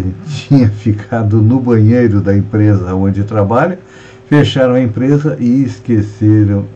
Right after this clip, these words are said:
é, dela. Florianópolis terá evento teste com show da Camerata só para público vacinado em vinte e nove de julho. O governo de Santa Catarina confirmou nesta terça-feira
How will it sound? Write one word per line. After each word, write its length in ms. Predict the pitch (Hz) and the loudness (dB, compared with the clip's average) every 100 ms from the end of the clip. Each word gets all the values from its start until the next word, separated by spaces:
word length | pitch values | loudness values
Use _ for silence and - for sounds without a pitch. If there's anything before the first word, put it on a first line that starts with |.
| - | -8
é, 320 | 98 95 85 | -2 -2 -4
dela. 420 | 82 90 73 - - - - - - - - - - - - - - - - - - - - | -6 -4 -4 -6 -14 -20 -20 -20 -20 -20 -20 -20 -20 -20 -20 -20 -20 -20 -20 -20 -20 -20 -6
Florianópolis 540 | 120 170 156 139 - - | 2 4 4 0 -2 -2
terá 220 | 233 240 | 0 2
evento 380 | 175 220 220 233 | 2 0 -2 -2
teste 420 | 143 143 110 117 | 0 0 0 -6
com 220 | 131 123 | -4 -4
show 240 | - 123 | -2 -2
da 140 | 113 104 | -2 -2
Camerata 640 | 147 156 110 127 - 143 | 0 0 0 -2 -4 -8
só 400 | - - - 240 | -10 -14 -8 -6
para 320 | - 196 180 | -6 -6 -4
público 420 | 147 165 160 160 151 | -4 -2 -2 -2 -4
vacinado 720 | 147 - 123 120 135 135 - | -4 -4 -4 -2 -2 -6 -4
em 160 | 117 110 | -2 0
vinte 260 | 120 113 | -2 -2
e 40 | 110 | -4
nove 240 | 110 104 | -4 -2
de 140 | 107 | 0
julho. 320 | 101 82 73 - - - - - - - - - - - | 0 -2 -10 -14 -20 -20 -20 -20 -20 -20 -20 -20 -20 -6
O 60 | 101 | -2
governo 240 | 110 104 | 2 0
de 40 | |
Santa 220 | 120 104 107 | 0 -2 -2
Catarina 500 | - 127 135 226 - | -2 -2 -2 -2 -4
confirmou 600 | 139 139 120 110 127 117 | -4 -4 -2 0 0 0
nesta 360 | 107 101 101 | -2 -2 -6
terça-feira 760 | 98 98 - 127 104 151 196 | -4 -6 -4 -6 -2 -2 -2